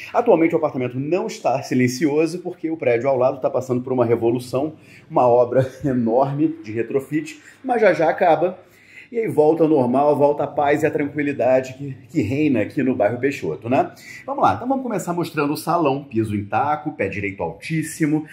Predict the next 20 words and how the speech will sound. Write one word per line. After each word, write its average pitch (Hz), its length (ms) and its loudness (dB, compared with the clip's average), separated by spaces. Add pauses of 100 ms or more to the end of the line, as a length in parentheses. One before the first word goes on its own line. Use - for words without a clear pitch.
(160)
dá 120 80 -2
pra 110 140 -8
fazer 107 160 -2
aquele 107 140 -6
trabalho 101 340 -2
de 92 140 -10
gesso, 107 260 -6
projeto 101 300 -8
de - 60 -16
iluminação 98 400 -4
ainda 98 120 -2
fica 107 180 -8
uma 110 120 0
altura 101 280 -2
maravilhosa, 131 960 -2 (260)
uma 202 100 0
área 120 100 -2
split 131 280 -2
bem 120 200 0
grande 143 580 0